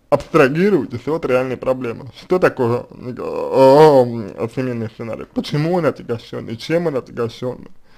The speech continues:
Давайте будем проживать, давайте будем разбираться. Так,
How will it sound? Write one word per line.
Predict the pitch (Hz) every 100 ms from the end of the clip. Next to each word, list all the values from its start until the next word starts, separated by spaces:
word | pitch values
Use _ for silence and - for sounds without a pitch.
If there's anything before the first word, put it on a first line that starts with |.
| _
Давайте | - 120 160 196
будем | 170 185 135
проживать, | 131 117 113 131 151
давайте | 113 131 147 165
будем | 175 180
разбираться. | 156 131 117 117 127 - - _ _ _ _ _ _ _ _ _ _ _ _ _ _ _ -
Так, | 185 151 131 -